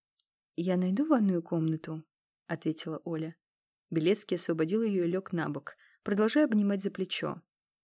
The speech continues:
Из спальни по коридору направо. Ольга спустила ноги с кровати, встала на секунду, замерев и прислушиваясь к себе. Голова кружилась. Тело словно после массажа звенело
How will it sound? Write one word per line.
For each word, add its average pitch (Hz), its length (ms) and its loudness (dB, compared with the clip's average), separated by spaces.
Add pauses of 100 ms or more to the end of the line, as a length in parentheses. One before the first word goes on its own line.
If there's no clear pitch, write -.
(280)
Из - 140 -4
спальни 269 300 4
по - 120 -6
коридору 196 380 -2
направо. 170 560 -4 (800)
Ольга 196 200 2
спустила 175 500 -2
ноги 160 220 0
с - 100 -4
кровати, 170 640 -4 (360)
встала 330 300 6
на 233 120 6
секунду, 247 420 2
замерев 208 560 2
и 226 60 -4
прислушиваясь 196 720 -2
к - 60 -8
себе. 165 480 -4 (560)
Голова 170 300 0
кружилась. 160 640 -4 (360)
Тело 277 220 6
словно 254 400 4
после 226 380 -4
массажа 165 640 -2
звенело 170 640 -2